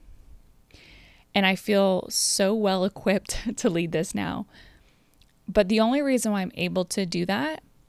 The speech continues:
is because we just went through two whole years of trying to make something work that wasn't going to work for us. We had a project management system that could have worked, that works for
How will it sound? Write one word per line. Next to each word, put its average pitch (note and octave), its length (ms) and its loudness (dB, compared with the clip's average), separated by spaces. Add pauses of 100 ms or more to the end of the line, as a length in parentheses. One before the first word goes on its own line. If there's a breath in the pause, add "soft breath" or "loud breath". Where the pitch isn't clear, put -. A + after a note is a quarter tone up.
(320)
is F#3 180 2
because G3 380 -2
we G#3 180 0
just C4 240 -2
went G3+ 180 -2
through F3+ 400 -2 (540 soft breath)
two C4+ 260 -2
whole C4+ 220 2
years F3+ 720 -2 (360)
of G3 100 0
trying G3 320 0
to G3+ 80 2
make F#3+ 180 0
something F3 380 -2
work F#3 380 0 (540 soft breath)
that F#3+ 180 2
wasn't G3+ 320 4
going E3 180 0
to - 120 -10
work - 220 -6
for - 220 -6
us. - 300 -4 (1200 loud breath)
We A#3 160 4
had G3+ 400 4
a - 80 -4
project G3+ 480 0
management F#3 440 -2
system A#3+ 600 0 (600 loud breath)
that F#3 840 -2 (220)
could - 200 4
have G#4+ 160 4
worked, - 480 -2 (300)
that B3 200 2
works D4 340 2
for B3+ 640 0